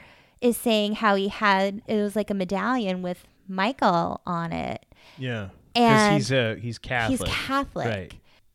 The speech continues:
Speaker 2: And didn't he give it to Tyler?
Speaker 1: Yeah.
Speaker 2: Right.
Speaker 1: It, it was just very bizarre.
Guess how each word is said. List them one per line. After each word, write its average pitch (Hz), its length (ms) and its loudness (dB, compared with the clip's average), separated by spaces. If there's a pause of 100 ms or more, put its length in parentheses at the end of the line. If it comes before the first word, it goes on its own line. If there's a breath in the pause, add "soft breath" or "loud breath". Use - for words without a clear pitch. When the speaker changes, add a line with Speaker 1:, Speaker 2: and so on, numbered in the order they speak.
(140)
Speaker 2:
And 143 140 -6
didn't 147 200 2
he 151 120 2
give 135 200 -4
it 143 100 -6
to 147 100 -2
Tyler? 233 580 0
Speaker 1:
Yeah. 208 360 -6
Speaker 2:
Right. 107 260 -6 (680)
Speaker 1:
It, 226 200 -14
it 285 100 2
was 277 160 -2
just 294 200 -4
very 214 340 0
bizarre. 214 500 -2